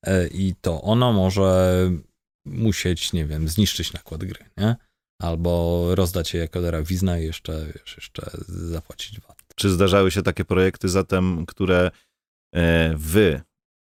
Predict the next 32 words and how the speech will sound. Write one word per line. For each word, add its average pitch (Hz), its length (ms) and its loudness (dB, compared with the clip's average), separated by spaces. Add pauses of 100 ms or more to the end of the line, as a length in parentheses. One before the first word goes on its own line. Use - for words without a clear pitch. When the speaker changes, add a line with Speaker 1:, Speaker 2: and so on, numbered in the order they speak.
Speaker 2:
jako 90 220 -4
wydawnictwo 98 800 0 (600)
zap-, 85 160 -2 (420)
no 92 180 0
nie 90 140 2
wiem, 65 160 -6
zapłaciliście 85 920 -2 (840)
troszeczkę 95 480 2
autorowi 87 520 2
gry, 87 260 4
w - 60 -8
sensie 85 300 -2
jakiejś 82 240 -4
tam, 107 100 4
Speaker 1:
Mhm. 110 240 2
Speaker 2:
wiesz, 78 360 -4
e, 80 380 -8
początkową 90 580 0
jakieś 98 280 -4
Speaker 1:
Zaliczkę, 95 380 2
Speaker 2:
wkład-, 98 140 2
zaliczkę, 85 440 4
Speaker 1:
tak. - 20 0
Speaker 2:
nazwijmy 85 360 2
Speaker 1:
Za-, 82 60 -2
Speaker 2:
to 98 60 -6
Speaker 1:
zaliczkę, 107 320 4
Speaker 2:
fachowo, 87 260 2
Speaker 1:
tak, 110 220 4
Speaker 2:
tak? 90 240 2 (120)
Speaker 1:
tak. - 80 -20 (520)
Speaker 2:
E, 90 400 2